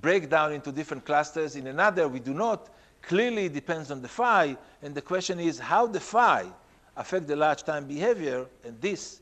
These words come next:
is an open question that I was quite interested in the last more than three years.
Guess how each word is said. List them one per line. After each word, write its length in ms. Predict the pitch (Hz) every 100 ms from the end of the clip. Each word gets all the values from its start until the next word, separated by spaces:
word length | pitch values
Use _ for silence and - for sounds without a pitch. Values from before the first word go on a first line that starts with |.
| _
is 120 | 117
an 80 | 127
open 240 | 127 127
question 480 | 117 165 - 120 110 _ - _ _
that 140 | 120
I 120 | 131
was 380 | 127 123 120 117 _ _ _ _
quite 280 | - 156 160
interested 420 | 170 165 - 127
in 100 | 120
the 100 | 120
last 360 | 123 120 - - - - _ _ _ _ _ _ _ _ _ _ _ _ _ _ _ _
more 180 | 113 135
than 120 | 131
three 180 | - 117
years. 320 | 104 85 -